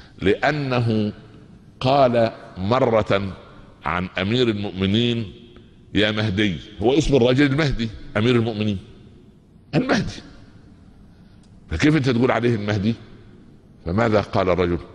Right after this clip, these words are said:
قال: "كلنا ولدنا في المهد". زي مثلًا إيه؟ واحد مولود في الكويت اسمه إيه؟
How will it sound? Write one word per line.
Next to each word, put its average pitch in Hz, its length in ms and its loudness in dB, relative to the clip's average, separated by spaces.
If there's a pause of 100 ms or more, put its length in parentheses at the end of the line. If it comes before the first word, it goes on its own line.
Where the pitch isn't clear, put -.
(720)
قال: 110 400 2
"كلنا 123 800 2 (500)
ولدنا 98 480 4
في 87 100 -2
المهد". 85 520 -4 (1900)
زي 104 180 2
مثلًا 107 380 0
إيه؟ 113 260 2 (320)
واحد 113 220 0
مولود 113 240 2
في - 60 -2
الكويت 104 640 2
اسمه 90 220 -2
إيه؟ 98 180 0